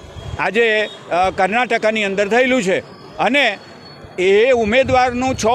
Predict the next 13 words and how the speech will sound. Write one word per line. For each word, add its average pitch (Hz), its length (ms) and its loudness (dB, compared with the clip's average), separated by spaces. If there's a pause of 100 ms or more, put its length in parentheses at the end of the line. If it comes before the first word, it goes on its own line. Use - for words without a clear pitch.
મહિના 247 320 0
પહેલાં 247 320 2
જાણતા 226 460 0
હોવા 226 280 4
છતાં 226 480 0 (380)
ભારતીય 196 480 0
જનતા 262 320 0
પાર્ટીએ 226 480 -2
જે 208 180 0
ડી 240 160 -2
એસ 233 140 0
સાથે, 208 400 -2
અ, - 60 -10